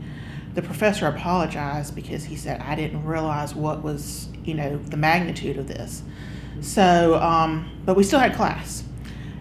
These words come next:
And then that day, I was supposed to start a job, um, waiting tables.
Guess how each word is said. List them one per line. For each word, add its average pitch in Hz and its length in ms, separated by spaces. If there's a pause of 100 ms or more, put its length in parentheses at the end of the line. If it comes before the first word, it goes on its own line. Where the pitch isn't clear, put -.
(140)
And 170 240
then 175 320
that 170 280
day, 202 460
I 170 160
was 233 160
supposed 180 360
to 180 60
start 160 320
a 151 60
job, 160 760
um, 151 500 (340)
waiting 165 340
tables. - 720